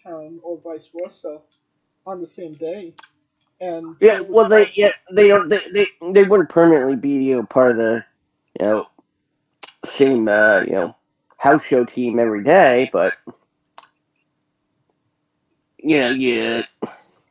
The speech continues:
Speaker 2: you sw-, you switch it up, you give them, you know, seven to eight matches.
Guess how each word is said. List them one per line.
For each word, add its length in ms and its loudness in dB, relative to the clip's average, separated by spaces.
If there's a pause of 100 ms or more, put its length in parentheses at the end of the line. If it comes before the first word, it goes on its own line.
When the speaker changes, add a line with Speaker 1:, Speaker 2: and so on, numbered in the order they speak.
(880)
Speaker 2:
you 160 0
sw-, 320 -4
you 200 -8
switch 340 2
it 80 2
up, 240 4
you 100 -4
give 260 0
them, 520 4 (600)
you 140 4
know, 320 4 (280)
seven 600 2
to 220 -2
eight 340 2 (1200)
matches. 920 4